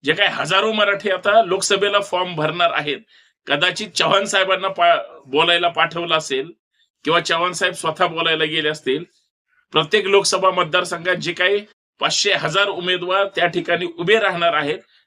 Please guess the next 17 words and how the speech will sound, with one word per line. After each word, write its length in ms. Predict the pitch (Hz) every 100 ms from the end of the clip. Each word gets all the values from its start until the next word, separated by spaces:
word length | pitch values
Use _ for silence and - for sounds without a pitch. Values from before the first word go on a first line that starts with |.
| -
कृपया 400 | 160 170 180 180
ते 140 | 175
उभे 240 | 180 165 180
करू 240 | 180 180
नका 280 | 170 165 196
आणि 260 | - 165 185
उपमुख्यमंत्री 720 | 175 175 170 - 170 165 175
महोदयांवर 580 | 165 156 160 151 175 208 - _ _ -
टीका 240 | 165 180
करू 260 | 170 170 165
नका. 300 | 156 120 110 - _ _ _
ह्याच 380 | 113 160 196 226
गोष्टीसाठी 920 | 202 220 - 233 220 202 226 247 - 175
ही 120 | 208
बैठक 380 | 190 196 202 202 -
असावी 460 | 170 208 180 180 208 _ _ _
अशी 440 | - - 208 233